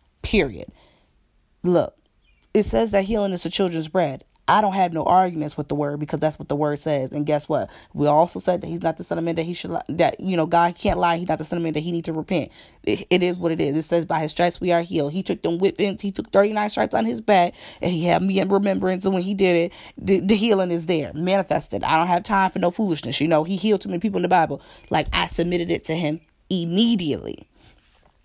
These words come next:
Okay, but then it'll be a situation, um, I'm always talking about money because,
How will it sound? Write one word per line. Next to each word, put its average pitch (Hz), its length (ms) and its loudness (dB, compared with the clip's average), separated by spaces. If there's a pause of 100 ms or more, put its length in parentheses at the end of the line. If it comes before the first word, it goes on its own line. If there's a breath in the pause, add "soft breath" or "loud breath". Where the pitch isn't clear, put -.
Okay, 160 380 0 (240 soft breath)
but 170 240 -2
then 175 220 0
it'll 170 180 0
be 170 160 -2
a 160 60 0
situation, 165 800 -4
um, 151 460 -4 (160)
I'm 170 180 2
always 175 220 -2
talking 156 160 -4
about 156 160 -2
money 151 260 -2
because, 151 540 -4